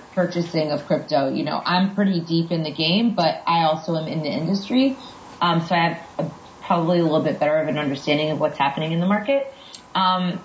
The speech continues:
but, you know, I mean, crypto can be quite lucrative as long as you don't invest more than you could stand to lose.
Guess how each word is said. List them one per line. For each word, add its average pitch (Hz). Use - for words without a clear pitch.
but, 196
you 240
know, 196
I 196
mean, 214
crypto 254
can 208
be 233
quite 202
lucrative 165
as 131
long 180
as 170
you 175
don't 165
invest 165
more 165
than 156
you 139
could -
stand 151
to 143
lose. 202